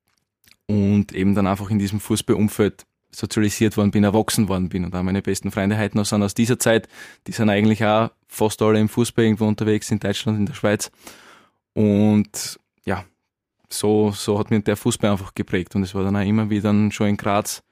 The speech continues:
äh, studieren, weil ich hab mich nie als, als Student gesehen, ich hab mich immer als, <laughs> als Fußballer gesehen, auch wenn's blöd klingt, wenn man in der Landesliga spielt, aber ich hab immer quasi geschaut, auch die Unikurse, äh, ums, ums Training und um die Spiele haben wir drum gelegt, dass ich das alles immer schön ausgeht.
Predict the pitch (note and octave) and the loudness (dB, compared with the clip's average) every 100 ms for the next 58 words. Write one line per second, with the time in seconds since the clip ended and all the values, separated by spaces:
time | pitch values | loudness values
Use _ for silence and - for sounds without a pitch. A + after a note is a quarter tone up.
0 | _ _ _ _ F2+ G2+ G2 G2 A2+ A2 | _ _ _ _ -2 0 0 -2 -4 0
1 | A2+ A2+ A2 A2 A2+ A#2 C3 A2+ A2+ - | 4 4 4 4 4 6 6 2 0 -6
2 | - _ _ _ _ _ - A2 - A#2 | -10 _ _ _ _ _ -2 -2 0 2
3 | B2 D#3 - C#3+ C3+ C3 B2 C#3 B2+ A#2+ | 2 2 2 2 4 4 4 6 4 0
4 | - A#2+ - - A#2 - C3+ - A#2+ A2+ | -2 -4 -6 -6 -6 -2 -2 2 2 2
5 | B2+ A2 G#2 G#2+ - A2 A2 A#2 A#2+ A#2 | 2 2 2 0 2 0 2 0 0 2
6 | A2+ A2+ G#2+ A2 A#2 A#2+ A#2 - A#2 G#2+ | 2 4 2 2 2 0 -2 0 2 2
7 | A2 A2 A2 - G#2+ A2 - G2+ G#2 A2 | 2 2 0 0 -2 -2 -2 0 0 2
8 | A2+ B2 - B2+ B2 A#2 - - - - | 4 4 4 2 4 0 -4 -20 -20 -20
9 | _ _ G#2 G#2 G#2+ G2+ A#2 A#2+ - - | _ _ 0 2 2 2 2 2 2 -2
10 | - A#2 A#2 - A#2+ C#3+ C3+ A#2 A#2 A2+ | -2 -2 0 2 4 4 4 4 2 0
11 | - C3+ C#3 B2+ B2 B2+ B2 B2 B2+ - | 0 0 2 2 2 0 2 0 0 -4
12 | - A#2 A2+ A2 A#2+ A#2 - G#2 A#2 - | -2 0 2 2 2 0 0 2 2 0
13 | B2+ | -2